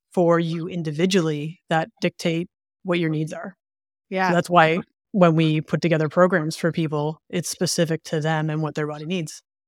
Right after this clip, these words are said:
Speaker 2: Yeah, totally. So, okay, we talked about a whole bunch of symptoms that are associated
Speaker 1: <laughs>
Speaker 2: with parasites. We should back that up a little bit. Where do they come
Speaker 1: Probably.
Speaker 2: from?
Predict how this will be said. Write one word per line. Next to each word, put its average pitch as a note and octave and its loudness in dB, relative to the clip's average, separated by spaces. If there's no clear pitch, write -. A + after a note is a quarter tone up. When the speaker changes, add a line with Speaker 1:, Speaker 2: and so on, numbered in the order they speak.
Speaker 2:
Yeah, - -2
totally. E3+ 0
So, G3+ 6
okay, G3+ 2
we D#3+ -2
talked G#3+ 2
about A3 2
a - -20
whole A3 0
bunch A3 0
of G3+ -6
symptoms E3 -10
that E3 -8
are D#3+ -8
associated D#3+ -4
Speaker 1:
<laughs> - -2
Speaker 2:
with - -12
parasites. E3 -8
We F3+ -12
should F3+ -14
back D#3 -4
that D3+ -4
up D3+ -8
a - -12
little D3+ -10
bit. D3+ -10
Where E3+ -6
do D4+ -6
they - -
come E3+ 6
Speaker 1:
Probably. D#3 0
Speaker 2:
from? D3 -10